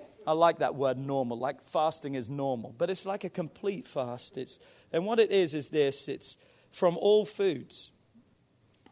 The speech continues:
It's a fast where you'll just take on water and perhaps juice or broth if needed for extra strength. But that's a juice or a water fast. Then there's a partial fast. A partial fast can be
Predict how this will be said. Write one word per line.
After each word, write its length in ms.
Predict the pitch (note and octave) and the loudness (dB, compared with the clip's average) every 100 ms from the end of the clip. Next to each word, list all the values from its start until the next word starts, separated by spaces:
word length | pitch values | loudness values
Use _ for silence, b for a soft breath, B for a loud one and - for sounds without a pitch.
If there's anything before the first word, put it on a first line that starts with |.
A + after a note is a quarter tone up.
| - - | -14 -4
It's 160 | E3 | -2
a 60 | F#3+ | -2
fast 440 | - G#3 G#3+ - | 2 4 4 2
where 120 | G3+ | -4
you'll 140 | E3+ D#3+ | -2 -6
just 260 | F3+ - | -6 -4
take 180 | G3 F3 | -4 -2
on 200 | D#3 C#3+ | -2 -2
water 360 | D#3 G3 F#3 D#3+ | 2 2 2 -4
and 140 | D#3 | -8
perhaps 420 | D#3+ D3 F#3 - | -10 -6 -4 -4
juice 400 | - F#3 G3 F#3+ | -8 -6 -4 -2
or 100 | E3+ | -4
broth 480 | C#3+ E3+ E3+ E3 - | -4 0 2 2 0
if 140 | D3 D#3 | -10 -6
needed 400 | D#3+ E3+ C#3+ - | -4 -4 -4 -6
for 220 | D3 C#3 | -4 -2
extra 340 | C#3+ - C#3 | -4 -10 -12
strength. 640 | - - E3+ C#3+ C3 - _ b b b b b b - | -12 -6 -4 -4 -6 -20 _ b b b b b b -16
But 140 | - | -4
that's 260 | F3+ - - | -4 -2 0
a 220 | E3+ D3+ b b b _ _ - | 0 -2 b b b _ _ -8
juice 540 | - F#3+ F3 - - - | -2 0 0 -2 -6 -2
or 300 | D#3 D3 C#3 | 2 4 2
a 60 | |
water 460 | C3 D3+ E3+ D3+ C3+ A#2+ - - | 0 2 4 4 0 -6 -20 -16
fast. 440 | - C#3 C3+ - | 0 2 2 0
Then 120 | G#3+ | 0
there's 140 | A3 F#3 | 2 0
a 60 | |
partial 520 | - G3+ F#3+ - D3 | 0 4 4 2 -6
fast. 480 | C3 C#3 B2+ B2 - | -6 -6 -8 -8 -10
A 40 | D3 | -4
partial 420 | F3+ E3+ - D#3 | 2 2 0 -8
fast 380 | - D#3+ E3 - | -2 -2 -2 -6
can 120 | D#3 | -6
be 160 | D#3+ | -6